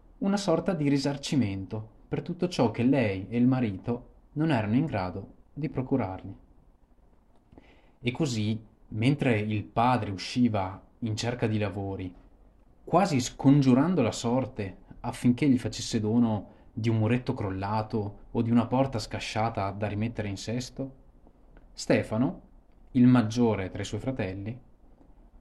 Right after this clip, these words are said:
era libero di vagabondare per tutto il paese come fanno gli orfanacci della peggior specie. Durante l'estate dei suoi dieci anni capitava spesso che,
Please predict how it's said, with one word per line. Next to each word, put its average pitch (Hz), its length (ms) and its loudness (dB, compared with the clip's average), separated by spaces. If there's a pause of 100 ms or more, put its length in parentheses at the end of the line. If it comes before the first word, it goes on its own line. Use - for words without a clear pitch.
(140)
era 175 180 2
libero 104 420 0
di 110 160 0
vagabondare 131 840 2
per - 180 -6
tutto 143 320 -6
il 95 60 -6
paese 104 600 -4 (580)
come 165 200 0
fanno 104 380 -2
gli 98 140 -2
orfanacci 110 840 -4 (220)
della 127 260 0
peggior 135 400 -4
specie. - 520 -12 (1900)
Durante 123 520 2
l'estate 104 600 -6
dei 113 120 -4
suoi 107 320 -4
dieci 120 340 -6
anni 123 420 -4 (760)
capitava 165 420 0
spesso - 600 -4
che, 101 340 -4